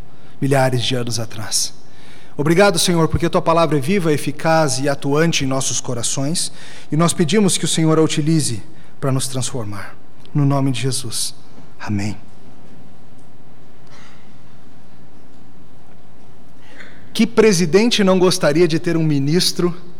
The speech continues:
capaz de ver o futuro? Qual presidente do Brasil não gostaria de ter ministros que pudessem saber o que vai acontecer? Imagine um ministro da Fazenda capaz de prever as inves-, as flutuações cambiais,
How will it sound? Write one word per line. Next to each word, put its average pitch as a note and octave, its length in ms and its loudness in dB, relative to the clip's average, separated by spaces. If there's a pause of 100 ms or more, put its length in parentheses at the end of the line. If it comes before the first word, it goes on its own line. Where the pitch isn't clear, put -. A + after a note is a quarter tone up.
(720)
capaz D3 460 2
de C3+ 80 0
ver B2+ 140 2
o C#3 80 4
futuro? G#2+ 500 -4 (1500)
Qual G3 220 6
presidente F#3 500 6
do E3+ 120 2
Brasil E3 340 4
não G3+ 100 2
gostaria E3+ 360 4
de E3 100 0
ter F#3 160 4
ministros F#3 460 4
que F#3+ 120 -2
pudessem F#3+ 480 2
saber F#3 280 2
o G#3 60 6
que G#3 80 0
vai G3 120 4
acontecer? G3+ 580 2 (840)
Imagine G#3 640 6
um A3+ 80 2
ministro A3 560 4
da G#3 140 4
Fazenda E3+ 840 2 (720)
capaz G#3+ 480 4
de G3+ 180 2
prever A#3 560 6
as F3+ 240 6
inves-, A3+ 360 4
as F3+ 260 4
flutuações G#3+ 680 2
cambiais, F3 840 0